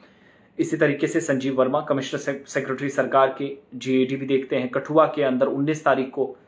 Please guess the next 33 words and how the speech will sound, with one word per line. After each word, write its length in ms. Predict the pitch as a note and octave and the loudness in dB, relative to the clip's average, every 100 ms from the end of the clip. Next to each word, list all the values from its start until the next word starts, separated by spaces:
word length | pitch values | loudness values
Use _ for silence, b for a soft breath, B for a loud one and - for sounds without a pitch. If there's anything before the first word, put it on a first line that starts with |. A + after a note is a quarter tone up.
| b b b _ - | b b b _ -6
सौरभ 340 | - D3+ D3 | 4 6 6
भगत 300 | D3 C#3+ D3 | 4 0 0
कमिश्नर 300 | D3 C3+ D3+ | -2 -2 -4
सेक्रेटरी 380 | C#3+ C#3 C3 C#3+ | -6 -8 -8 -2
सरकार 420 | C#3+ C3+ C3+ C3 D3+ | 0 2 4 2 0
के 60 | |
साइंस 300 | - C3 B2 | -2 -2 -2
एंड 100 | C#3 | -4
टेक्नोलॉजी 420 | B2+ B2+ B2+ A#2+ | -4 -2 -2 -2
डिपार्टमेंट 500 | A#2+ A#2+ A#2+ - C3 | 0 2 2 -2 -6
देखते 260 | B2 B2+ C3+ | -6 -4 -4
हैं, 260 | B2 C3 - _ _ _ - | -4 -8 -14 _ _ _ -4
कुपवारा 380 | C#3 C#3+ C3+ C3 | 0 4 4 4
में। 220 | C3 C#3 | 0 -6
साउथ 320 | - E3 D3 D3 | -2 2 2 2
कश्मीर 400 | - - C#3 - | -4 -2 -2 -2
और 180 | B2+ | 0
नॉर्थ 320 | B2+ C#3 C#3+ - | 4 4 4 0
कश्मीर 340 | - C#3+ C3+ | -4 -4 0
में 80 | C3+ | 2
लगभग 320 | B2 A#2 C3 | 2 0 -2
डेटें 300 | B2 B2+ C3 | -2 0 0
जो 100 | C3 | 0
हैं 80 | B2+ | -2
वो 140 | C3 | -4
फिक्स 240 | - C3+ - | -6 -8 -2
कर 140 | C#3 | 0
दी 180 | A#2+ B2+ | 0 0
गई 180 | B2 A#2 | 0 -2
हैं 180 | B2 b b b b | -8 b b b b
अट्ठाईस 420 | C#3 C#3+ C#3 C#3 C#3 | -2 2 2 2 2
मार्च 200 | C3+ - | 2 0
को। 260 | C#3 - | -8 -8